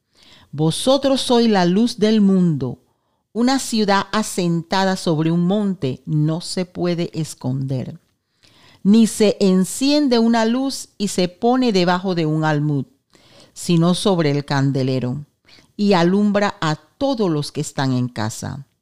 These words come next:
Así alumbre vuestra luz delante de los hombres, para que vean vuestras buenas obras y glorifiquen a vuestro Padre que está en los cielos".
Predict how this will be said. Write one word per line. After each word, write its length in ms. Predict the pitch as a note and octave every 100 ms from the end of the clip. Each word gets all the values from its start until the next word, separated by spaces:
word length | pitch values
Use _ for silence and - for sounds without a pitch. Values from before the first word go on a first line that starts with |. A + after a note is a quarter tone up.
| _ - - - -
Así 420 | E3 D#3 - A#3
alumbre 540 | G#3+ G#3 A#3 A3 G3+ G3
vuestra 480 | E3 D#3+ E3 C#3+
luz 320 | D3+ F#3+ A3+ -
delante 440 | D#3 D3 D3 E3
de 120 | D#3
los 280 | D3 D3 -
hombres, 480 | A#3+ A3 D3+ D#3+ - _ _ _ _
para 280 | - E3 D#3
que 180 | - D#3
vean 400 | D#3+ F#3 G3+ G3
vuestras 500 | D#3 D#3 - C3+ C3
buenas 420 | C#3 G3 B3 -
obras 540 | A#3 G3 E3 F#3 - - _ _ -
y 140 | F#3
glorifiquen 880 | D#3+ D#3+ D#3 D3+ - B3+ B3 D3+ D3+ _ -
a 140 | D#3
vuestro 600 | C#3 D3 D3 - C#3+ C3+
Padre 420 | F#3+ F#3 E3 C#3
que 120 | C3 B2
está 260 | - A#2+
en 140 | B2 A#2
los 140 | A#2
cielos". 600 | - - - - - -